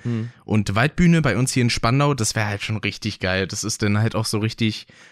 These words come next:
Speaker 2: quasi
Speaker 1: Das ist
Speaker 2: Open
Speaker 1: gerade,
Speaker 2: Air
Speaker 1: das
Speaker 2: und so.
Speaker 1: ist der, der letzte Termin, auch neunundzwanzigster August, den ich hier gerade,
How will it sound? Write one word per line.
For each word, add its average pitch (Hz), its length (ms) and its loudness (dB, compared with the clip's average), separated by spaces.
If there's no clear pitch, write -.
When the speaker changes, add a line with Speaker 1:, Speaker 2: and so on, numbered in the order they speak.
Speaker 2:
quasi 113 300 0
Speaker 1:
Das - 60 -2
ist 123 100 2
Speaker 2:
Open - 160 2
Speaker 1:
gerade, 101 100 0
Speaker 2:
Air 113 140 2
Speaker 1:
das 127 80 2
Speaker 2:
und 123 120 2
so. 123 140 2
Speaker 1:
ist 123 140 2
der, 107 160 -6
der 113 180 -8
letzte 110 300 -6
Termin, 117 320 -4
auch 104 180 -4
neunundzwanzigster 110 540 -4
August, 117 280 -6
den 104 60 -12
ich 104 80 -10
hier 107 80 -10
gerade, 107 380 -4